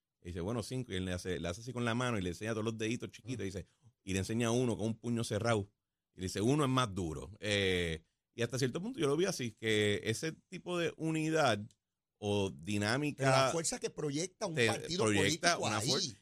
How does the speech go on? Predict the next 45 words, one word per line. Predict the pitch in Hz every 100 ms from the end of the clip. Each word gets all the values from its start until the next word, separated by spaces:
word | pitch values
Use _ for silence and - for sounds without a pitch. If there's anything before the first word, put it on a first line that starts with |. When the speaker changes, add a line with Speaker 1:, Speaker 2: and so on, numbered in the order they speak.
| _
Speaker 1:
y | - 160
que | 226
proyecta | 226 135 170
que | 226
va |
a | 156
haber | 95
una | 107
freaking | - - 151
agenda | 208 202 196 214 240
de |
trabajo, | 233 247 226 262 285
mano, | 294 302
que | 247
es |
lo | 233
Speaker 2:
Sí. |
Speaker 1:
que | 254
no | 269
ha |
habido | 262 269
aquí | 240
en | 262
la | 269
legislatura | 277 262 240 226 277
por | 262 240
cuatro | - 247 254
años, | 254 320 330
de-, | 175 180
desde | 160 170 180 180
que | 180
ga-, | 165 78
está | 165 - 185
este | 196 233
cua-, | 240 220
este | 220 226
cuatrienio. | 240 226 226 339 -
Speaker 2:
Sí, | 127 120 113
sí, | - 123
sí, | - 113
sí. | 104 107
Speaker 1:
Eh, | 131 135 -
es | 113
un | 143
do-, | 285